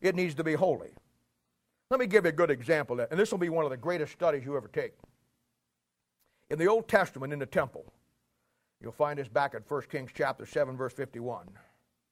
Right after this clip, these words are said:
You'll find when he built that temple, there were some things that were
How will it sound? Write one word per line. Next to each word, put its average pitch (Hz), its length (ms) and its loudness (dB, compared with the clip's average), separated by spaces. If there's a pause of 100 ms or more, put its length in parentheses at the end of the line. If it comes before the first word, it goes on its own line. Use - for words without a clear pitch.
(680)
You'll 160 140 0
find 180 300 4
when 151 100 -2
he 135 60 -4
built 165 300 2
that 147 200 0
temple, 123 400 -6 (1120)
there 160 100 2
were 151 120 -4
some 143 200 -10
things 208 420 -4
that 147 220 2
were 135 240 0